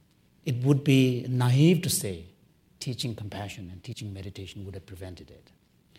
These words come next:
And because part of that has to do with the, f-, the, the reality of the complicated American relationship with guns.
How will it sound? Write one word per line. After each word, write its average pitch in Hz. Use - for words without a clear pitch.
And 127
because 147
part 185
of 208
that 175
has 170
to 165
do 135
with 123
the, 123
f-, -
the, 113
the 123
reality 120
of 104
the 113
complicated 123
American 113
relationship 104
with 101
guns. 135